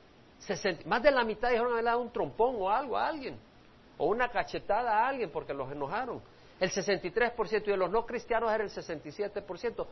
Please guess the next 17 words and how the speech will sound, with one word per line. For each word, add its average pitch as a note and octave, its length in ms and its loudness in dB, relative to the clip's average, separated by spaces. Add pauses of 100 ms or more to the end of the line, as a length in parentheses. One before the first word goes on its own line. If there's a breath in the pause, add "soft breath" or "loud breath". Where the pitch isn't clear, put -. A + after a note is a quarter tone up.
(140)
No F#3+ 120 -4
hay B3+ 140 0
una C4 120 0
diferencia B3 1000 2 (1000)
grande C4+ 440 6
entre F#3+ 180 2
el D3+ 60 -4
que F3 100 -2
se D#3+ 160 -2
llama A#3 280 6
cristiano A3 420 2
y A3+ 40 6
el G3 100 4
que F#3+ 120 -2
no G3+ 100 2
es G#3+ 100 -2
cristiano. B3+ 680 -4